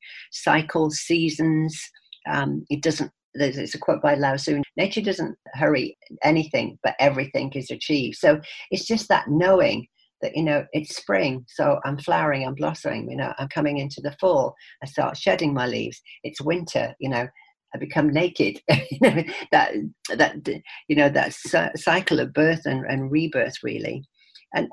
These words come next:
another kind of really lovely exercise is to actually become nature. So I, I talk about, you know, be the water. What does that actually mean to you? If you were to be an ocean, how,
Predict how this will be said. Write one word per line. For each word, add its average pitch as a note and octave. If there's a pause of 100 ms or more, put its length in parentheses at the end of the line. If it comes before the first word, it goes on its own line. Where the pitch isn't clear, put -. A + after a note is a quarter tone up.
another G#3
kind E3
of C3+ (140)
really C#3
lovely C3+
exercise C3
is D#3 (560)
to E3
actually D#3
become D3+ (320)
nature. A#2+
So D3+
I, -
I D#3+
talk F3
about, D#3
you C#3
know, C#3 (120)
be E3+
the D#3
water. D3
What C#3+
does D#3
that - (200)
actually D3+
mean C#3
to C#3+
you? A#2 (460)
If D3+
you F#3
were F3
to E3+
be D3+ (560)
an D3+
ocean, C#3 (180)
how, D3+